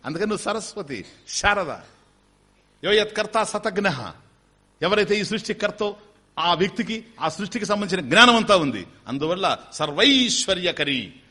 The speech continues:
సమస్తమైనటువంటి ఐశ్వర్యాలు నీ దగ్గరే ఉన్నాయి. జ్ఞానైశ్వర్యం, జ్ఞానైశ్వర్యం, జ్ఞానశక్తి, ఇచ్ఛాశక్తి, క్రియాశక్తి, ఇవన్నీ నీ దగ్గరే ఉన్నాయి గనక సృష్టి అంతా కూడా నీ నుండే ఆవిర్భవిస్తూ ఉంది. ఈ సృష్టిని రక్షించేటువంటి తల్లి ఉమా నువ్వే.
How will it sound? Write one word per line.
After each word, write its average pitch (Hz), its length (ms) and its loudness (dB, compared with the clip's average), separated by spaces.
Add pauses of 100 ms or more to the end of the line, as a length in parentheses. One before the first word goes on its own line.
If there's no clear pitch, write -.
(180)
సమస్తమైనటువంటి 208 760 -2
ఐశ్వర్యాలు 165 580 -2
నీ 147 160 -4
దగ్గరే 156 240 -4
ఉన్నాయి. 139 300 -4 (200)
జ్ఞానైశ్వర్యం, 131 1000 0 (560)
జ్ఞానైశ్వర్యం, 135 680 -4 (220)
జ్ఞానశక్తి, 143 680 -2 (300)
ఇచ్ఛాశక్తి, 151 720 -2 (180)
క్రియాశక్తి, 190 680 2 (120)
ఇవన్నీ 233 260 8
నీ 220 140 6
దగ్గరే 180 280 0
ఉన్నాయి 160 280 -2
గనక 139 360 -2 (140)
సృష్టి 196 300 -6
అంతా 175 200 -6
కూడా 143 160 -4
నీ 131 140 -4
నుండే 165 480 -4 (340)
ఆవిర్భవిస్తూ 110 600 -6
ఉంది. 90 260 -4 (260)
ఈ 104 120 -2
సృష్టిని 117 480 -10
రక్షించేటువంటి 98 640 -8
తల్లి 101 240 -8
ఉమా 92 320 -10
నువ్వే. 113 360 -6